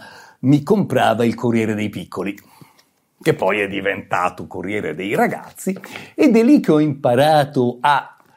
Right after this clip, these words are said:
fare le mie prime esperienze e a conoscere i grandi disegnatori italiani,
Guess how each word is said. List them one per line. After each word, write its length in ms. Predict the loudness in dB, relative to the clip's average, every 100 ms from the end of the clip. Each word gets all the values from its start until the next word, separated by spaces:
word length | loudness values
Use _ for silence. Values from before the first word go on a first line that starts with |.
| -20 _ _ _ _ _
fare 220 | 2 4 4
le 80 |
mie 160 | 4 2
prime 260 | 2 4 4
esperienze 720 | 2 0 2 0 0 -2 0
e 100 | -2
a 100 | 0
conoscere 640 | 0 0 0 -2 -2 -2
i 320 | -4 -4 -4
grandi 920 | 0 0 2 0 -4 -4 -6 -8 -12 -10
disegnatori 960 | -4 -2 -2 -4 -6 -4 -4 -4 -6
italiani, 800 | -8 -4 -4 -2 -4 -4 -8 -18